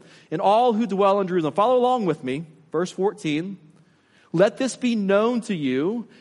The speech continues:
and give ear to my words." Verse fifteen. This is the first Christian sermon. "For these people are not drunk as you suppose, since it's only the third hour of the day." They're not day drinking. They're, they're, they're in their right minds.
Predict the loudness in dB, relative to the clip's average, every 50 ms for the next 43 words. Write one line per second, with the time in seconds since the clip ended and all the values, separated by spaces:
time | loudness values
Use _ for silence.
0 | _ -6 -4 -4 -2 2 0 0 0 0 -4 -2 0 2 2 0 0 -4 -2 0
1 | 2 2 2 0 0 0 0 -2 -4 -4 -2 -2 -2 -2 -2 -4 -6 -6 -4 -8
2 | -8 -8 -8 -12 -16 _ _ -20 -20 -20 -16 -4 -2 -2 -2 -2 -4 -6 -6 -6
3 | -6 -8 -12 -12 -8 -6 -6 -6 -6 -8 -12 -14 -18 _ _ _ _ _ _ _
4 | _ _ _ _ -2 -2 0 0 0 0 0 0 0 -2 -4 -8 -14 -6 -4 -4
5 | -4 -2 -2 -4 -4 -2 0 0 2 2 2 2 2 2 2 0 0 -4 -6 -2
6 | 0 0 0 0 -2 -4 -6 -4 -6 -10 -8 -10 -12 -4 -2 0 2 2 2 0
7 | -2 -6 -10 -16 -18 -20 -20 -20 _ _ -6 -4 -4 -4 -6 -4 -2 0 0 0
8 | 0 -2 -2 -4 -2 0 0 2 2 2 2 2 2 2 0 0 0 -2 -4 -4
9 | -2 -2 -2 0 0 0 0 -2 -4 -10 -20 -20 _ _ _ -4 0 0 0 2
10 | 2 2 2 2 0 -2 0 2 2 0 0 0 0 0 0 0 -2 -2 -2 -2
11 | -6 -8 -10 _ _ _ _ _ _ _ _ _ _ -2 0 0 2 2 2 0
12 | 0 0 0 0 0 2 0 0 2 2 2 4 4 4 2 2 2 0 0 0
13 | 2 0 0 -2 -6 -12 -16 -16 -16 -16 -18 -20 -20